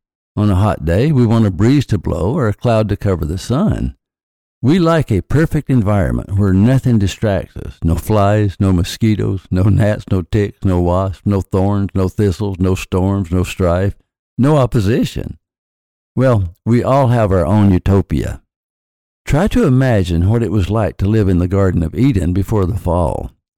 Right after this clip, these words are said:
The Garden of Eden was considered the first utopia. With the fall, utopia was lost and opposition came into the world.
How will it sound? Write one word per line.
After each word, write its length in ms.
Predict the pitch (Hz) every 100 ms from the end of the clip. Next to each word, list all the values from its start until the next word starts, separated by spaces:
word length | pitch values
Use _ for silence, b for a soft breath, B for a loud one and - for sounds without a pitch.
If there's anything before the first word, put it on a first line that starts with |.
| _ _ _ -
The 100 | 110
Garden 320 | 117 117 98
of 120 | 80
Eden 320 | 117 208 147
was 140 | 90 -
considered 720 | 117 95 135 131 85 85 - -
the 100 | 139
first 380 | - 117 87 78
utopia. 720 | 76 110 143 - 65 - - _ _ _ _ _ _
With 280 | - 160 208
the 100 | -
fall, 460 | 113 85 65 76 80 -
utopia 580 | 123 147 143 - 95
was 140 | 85 90
lost 440 | 110 202 135 85
and 140 | 92 -
opposition 720 | 120 110 87 131 147 107 95
came 280 | 131 104
into 200 | 85 85
the 100 | 78
world. 540 | 85 113 196 - -